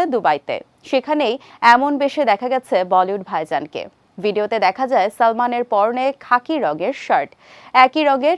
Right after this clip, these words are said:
ট্রাউজার, ভেতরে সাদামাটা চেক শার্ট, আর ঘাড়ে রাখা অটো চালকদের মতো রুমাল। সেটে দাঁড়িয়ে অটো চালানোর প্রশিক্ষণ নিতে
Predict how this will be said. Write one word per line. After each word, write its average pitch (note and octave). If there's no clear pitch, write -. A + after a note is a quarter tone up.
ট্রাউজার, D#3+
ভেতরে F#3+
সাদামাটা B3+
চেক G3
শার্ট, -
আর C#4+
ঘাড়ে A#3+
রাখা G#3+
অটো G3
চালকদের A3
মতো E3
রুমাল। F3
সেটে D4
দাঁড়িয়ে C4
অটো G#3+
চালানোর B3
প্রশিক্ষণ B3+
নিতে G#3